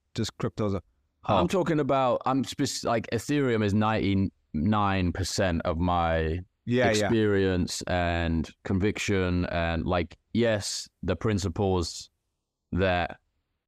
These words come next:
Speaker 2: were considered when Ethereum was being built, I believe will, you know, create new and great technologies, but principally talking about what I have experience with. And in the last six months, I've kinda learned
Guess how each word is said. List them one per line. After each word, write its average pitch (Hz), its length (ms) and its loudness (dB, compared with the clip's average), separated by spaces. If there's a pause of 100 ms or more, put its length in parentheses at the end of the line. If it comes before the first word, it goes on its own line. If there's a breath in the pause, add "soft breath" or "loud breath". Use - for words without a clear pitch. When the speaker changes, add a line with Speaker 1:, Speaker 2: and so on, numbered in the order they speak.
(320)
Speaker 2:
were 101 240 0
considered 101 640 2
when 98 180 2
Ethereum 98 420 0
was 85 120 -2
being 90 320 0
built, 92 380 0 (100)
I 98 260 2
believe 87 500 0
will, 85 380 0
you 87 140 -2
know, 78 240 -4 (160)
create 98 560 0 (320)
new 90 340 4
and 85 180 0
great 85 340 0 (360)
technologies, 82 800 0
but 82 320 -2 (260)
principally 98 500 0
talking 90 280 -2
about 80 200 0
what 82 120 0
I 85 140 0
have 85 140 -2
experience 90 460 -2
with. 113 220 0 (880)
And 104 380 0
in 107 140 0
the 101 100 0
last 110 260 0
six 104 200 -4
months, 117 280 0
I've 95 160 0
kinda 104 340 0
learned 92 480 0